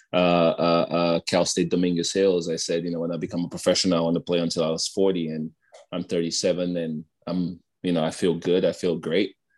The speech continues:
Um, it was great to move to Finland, you know, to really test another league and kinda see what it's like. I played in England. That was amazing. But being in Finland, that was really the biggest test of my career,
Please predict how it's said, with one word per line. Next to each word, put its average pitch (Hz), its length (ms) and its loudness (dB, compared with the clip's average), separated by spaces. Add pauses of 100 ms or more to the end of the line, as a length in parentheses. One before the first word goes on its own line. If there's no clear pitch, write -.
(260)
Um, 87 320 -2
it 90 60 0
was 87 160 -2
great 107 320 0
to - 100 -10
move 90 260 -8
to - 80 -14
Finland, 80 460 -2 (200)
you 90 140 2
know, 82 200 2
to 85 180 0
really 90 240 0
test - 320 -4
another 85 260 -2
league 98 340 0
and 80 120 -6
kinda 85 220 -6
see 92 200 -4
what 80 160 -2
it's - 160 -8
like. 95 240 -2
I - 60 -8
played 87 220 0
in 82 140 -2
England. 90 420 0 (120)
That 80 140 -4
was 80 160 -4
amazing. 87 520 0
But 82 160 -4 (360)
being 95 200 0
in 85 120 -4
Finland, 95 420 -2
that 107 80 2
was 101 200 -6
really 104 280 2
the 82 120 -2
biggest 87 380 -6
test - 280 -4
of 87 60 -2
my 82 180 -2
career, 87 480 2